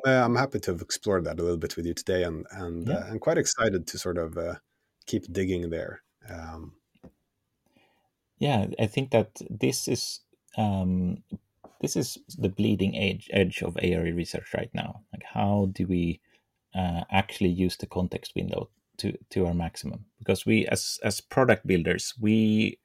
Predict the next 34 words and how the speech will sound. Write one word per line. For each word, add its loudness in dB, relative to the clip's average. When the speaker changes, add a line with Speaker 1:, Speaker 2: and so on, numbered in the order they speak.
Speaker 2:
just 2
leave 2
the 2
build, 2
like, 0
building 4
foundation 0
models 0
is -4
something, -4
not -2
something 0
that -2
I 2
spend -2
time 2
on. 0
I -2
don't, 0
I -2
just -2
trust 0
that -2
there's 0
a 2
lot 4
of -2
innovation 0
going 2
on, 0
but 6
I 4
feel 4
that 2